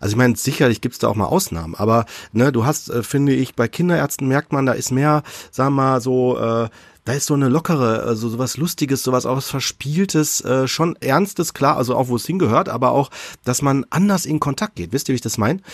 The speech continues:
Also ich finde das schon deutlich. Also ich fand das, wenn ich das so die ganzen Abteilungen so vergleiche,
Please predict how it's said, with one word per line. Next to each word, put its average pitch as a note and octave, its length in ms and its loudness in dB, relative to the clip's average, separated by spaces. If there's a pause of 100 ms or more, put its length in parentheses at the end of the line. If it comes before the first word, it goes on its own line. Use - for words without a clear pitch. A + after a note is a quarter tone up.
(260)
Also A#2+ 280 2
ich B2 140 -2
finde E3 220 0
das C#3 80 0
schon F3 180 0
deutlich. D#3+ 380 0
Also A#2 180 2
ich - 140 -2
fand C#3+ 200 2
das, C3+ 160 2
wenn B2+ 100 2
ich B2 40 -2
das B2+ 120 0
so B2 80 0
die A#2 80 2
ganzen D3 180 -2
Abteilungen C#3+ 360 2
so A#2+ 140 0
vergleiche, C3+ 600 0